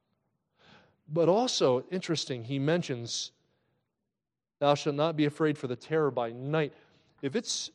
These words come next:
if it's horrifying to fight in the daytime, imagine a night attack.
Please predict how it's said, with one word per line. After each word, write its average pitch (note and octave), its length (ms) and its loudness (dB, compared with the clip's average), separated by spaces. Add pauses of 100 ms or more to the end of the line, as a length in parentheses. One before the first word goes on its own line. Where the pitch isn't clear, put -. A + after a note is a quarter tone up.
if D3 100 -2
it's - 140 -4
horrifying E3 520 2
to B2+ 60 -2
fight D#3 220 2
in C3 80 -10
the A#2+ 80 -6
daytime, C3+ 420 -2
imagine C#3+ 440 -4
a A2+ 60 -8
night B2 400 -6
attack. G#2+ 560 -16